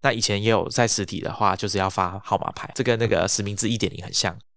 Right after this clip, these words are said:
接下来呢，即将要推出的是三点零嘛，就是你拿着健保卡到便利商店的 kiosk 里面去，直接插卡，然后就可以预约，在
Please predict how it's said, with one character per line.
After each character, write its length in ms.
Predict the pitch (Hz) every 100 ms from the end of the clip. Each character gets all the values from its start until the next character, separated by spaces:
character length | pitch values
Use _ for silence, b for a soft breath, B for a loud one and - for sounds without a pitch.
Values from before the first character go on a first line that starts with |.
| _ -
接 200 | 175 175
下 240 | 190 135
来 160 | 95 95
呢， 160 | 101 -
即 140 | 110
将 160 | 120 117
要 240 | 120 104
推 160 | - 110
出 160 | 120
的 60 | 101
是 120 | 104
三 260 | 101 95 98
点 180 | 76 -
零 160 | 52 -
嘛， 120 | -
就 100 | -
是 40 | 107
你 140 | 95
拿 180 | 92 92
着 100 | 98
健 160 | 113
保 180 | 98 90
卡 260 | - - -
到 260 | - 92 90 110
便 120 | 120
利 100 | 113
商 180 | 104 101
店 180 | 110 -
的 260 | 110 92 90
kiosk 440 | - 104 90 - 78
里 80 | 90
面 180 | 82 95
去， 260 | - 92 -
直 100 | 101
接 140 | 107
插 220 | - 107
卡， 280 | 101 - - -
然 80 | 92
后 120 | 98
就 100 | 104
可 140 | -
以 40 | 92
预 180 | 110 95
约， 260 | 90 85
在 280 | - 104